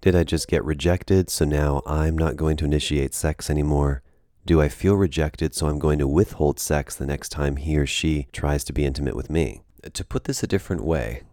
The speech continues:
it's not about having to have sex every day or all the time, and if you don't, there's something wrong.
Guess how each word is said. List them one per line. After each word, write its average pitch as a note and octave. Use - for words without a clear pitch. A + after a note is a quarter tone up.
it's G2+
not A2
about A2
having G#2+
to G2
have F2
sex -
every F#2
day D#2+
or E2
all E2+
the F2
time, D#2+
and F2
if D#2+
you D#2
don't, F2
there's E2
something D2+
wrong. F2+